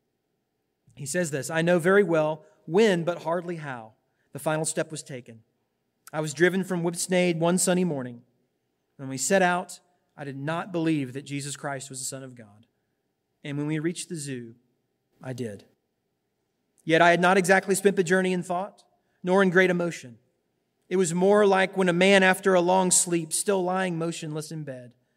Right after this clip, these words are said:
becomes aware that he is now awake." So friend, are you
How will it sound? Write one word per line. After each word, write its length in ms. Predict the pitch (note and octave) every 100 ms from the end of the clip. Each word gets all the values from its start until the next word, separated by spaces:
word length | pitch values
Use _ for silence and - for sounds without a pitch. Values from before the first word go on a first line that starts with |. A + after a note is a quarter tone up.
| _ _ _
becomes 320 | - D#3+ D3+ C#3+
aware 360 | C#3+ C#3+ C#3
that 100 | C3+
he 140 | C#3+ C#3
is 100 | C3
now 460 | C3 B2 A#2+ A#2+ _ _ _ _ _ - -
awake." 480 | A#2+ A#2 G2+ - _ _ _ _ _ _ _ _ _ _ _ _ _ _ _ _ _ _ _ _ _ _ _ _
So 160 | D3+
friend, 260 | D3 D3+ D3
are 100 | C#3+
you 560 | C#3+ D#3+ D#3+ D#3 D#3+